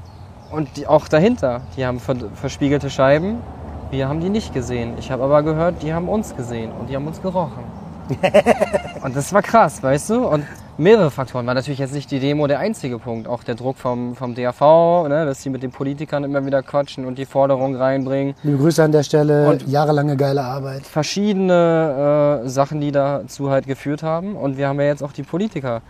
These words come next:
Speaker 1: So der Lauterbach, der das Thema eher wegschieben wollte. Und dann kam halt der Haushaltsausschuss, der gesagt hat, „Na ja, wenn du da jetzt nichts machst, dann werden dir für nächstes Jahr Gelder gestrichen.“ Und was wollen die natürlich nicht? Gestrichene Gelder.
Speaker 2: Ja.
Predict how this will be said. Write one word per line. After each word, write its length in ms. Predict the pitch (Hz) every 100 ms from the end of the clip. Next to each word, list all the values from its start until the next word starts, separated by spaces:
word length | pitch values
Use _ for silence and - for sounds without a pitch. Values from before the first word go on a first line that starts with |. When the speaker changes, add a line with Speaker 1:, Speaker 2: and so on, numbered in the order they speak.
| - -
Speaker 1:
So 160 | - 120
der 80 |
Lauterbach, 480 | 117 131 156 139 143
der 100 | -
das 140 | 127 -
Thema 260 | 135 127
eher 160 | 117 117
wegschieben 380 | 127 - 170 180
wollte. 400 | 190 202 233 - - - - - -
Und 140 | 127
dann 160 | 127 135
kam 260 | 143 151
halt 340 | 151 156 175 - - - - - - 135
der 100 | 123
Haushaltsausschuss, 800 | 131 143 151 147 165 165 175
der 100 | 143
gesagt 300 | 127 127 127
hat, 80 | 127
„Na 100 | 120
ja, 220 | 123 190 165 - -
wenn 100 | 127
du 80 | 120
da 140 | 123
jetzt 200 | 123 -
nichts 280 | 139 - -
machst, 320 | 185 202 -
dann 120 | 139
werden 160 | 127 127
dir 80 | 127
für 120 | 127
nächstes 320 | 131 135 -
Jahr 100 | 165
Gelder 320 | 160 214 233
gestrichen.“ 480 | 123 - - 117 117 110 - - - - - - - -
Und 60 |
was 180 | 123 -
wollen 160 | 127 131
die 60 |
natürlich 380 | 123 120 127 113
nicht? 240 | 143 165
Gestrichene 460 | 139 - 127 131 127
Gelder. 400 | 143 180 131 113 127 -
Speaker 2:
Ja. 280 | 139 139 139